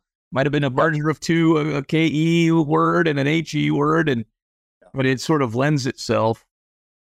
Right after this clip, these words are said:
to, uh, uh, to, to having that story told, which I assume was helpful.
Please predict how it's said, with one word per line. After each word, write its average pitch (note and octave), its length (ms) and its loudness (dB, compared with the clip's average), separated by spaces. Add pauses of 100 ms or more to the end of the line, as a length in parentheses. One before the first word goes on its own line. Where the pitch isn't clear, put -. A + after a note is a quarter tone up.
(140)
to, G#2+ 440 2
uh, F#2 460 2 (420)
uh, F2 340 0
to, G2 180 -2
to G2 220 -2 (380)
having B2+ 220 0
that A#2+ 140 0
story D3 320 0
told, D2 380 -4
which - 280 -2 (460)
I G2+ 80 -2
assume C3 300 2
was A2 160 2
helpful. C3 340 -2